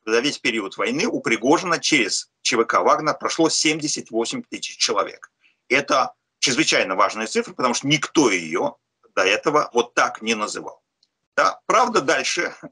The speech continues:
этот командир, у него с математикой что-то плохо, потому что он от семидесяти восьми отнял, э, шестьдесят два, и у всех,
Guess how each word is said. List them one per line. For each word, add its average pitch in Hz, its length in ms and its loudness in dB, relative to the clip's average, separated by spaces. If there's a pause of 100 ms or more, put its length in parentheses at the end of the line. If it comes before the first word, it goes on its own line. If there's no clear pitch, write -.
этот 190 240 -2
командир, 151 360 2
у 143 40 0
него 131 140 2
с - 100 -2
математикой 160 680 -2
что-то 98 280 -10
плохо, 151 440 0 (380)
потому 131 280 0
что - 180 0
он 143 240 4
от 123 140 2
семидесяти 156 440 0
восьми 120 500 -2
отнял, 110 640 0
э, 101 140 2
шестьдесят 107 400 -2
два, 214 360 2 (120)
и 123 240 0
у 123 120 -8
всех, - 460 -2